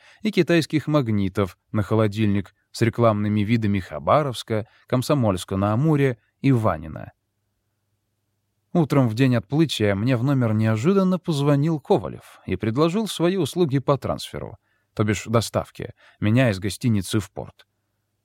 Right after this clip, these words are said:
Я искренне обрадовался этому предложению, поскольку не хотел ехать в одном микроавтобусе с неуёмными ганинскими дедушками,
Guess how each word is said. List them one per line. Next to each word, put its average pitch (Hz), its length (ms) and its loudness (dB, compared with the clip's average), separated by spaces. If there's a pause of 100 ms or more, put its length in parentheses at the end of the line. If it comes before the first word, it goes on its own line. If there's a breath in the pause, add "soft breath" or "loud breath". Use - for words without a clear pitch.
(100)
Я 107 160 4
искренне 104 460 -2
обрадовался 117 640 0
этому 104 320 0
предложению, 120 720 -2 (100)
поскольку 160 460 -2
не 165 160 2
хотел 156 400 0
ехать 107 420 -2
в 101 80 -4
одном 110 340 2
микроавтобусе 107 960 -2 (280 soft breath)
с - 160 -6
неуёмными 139 840 2
ганинскими 120 760 0
дедушками, 101 720 -2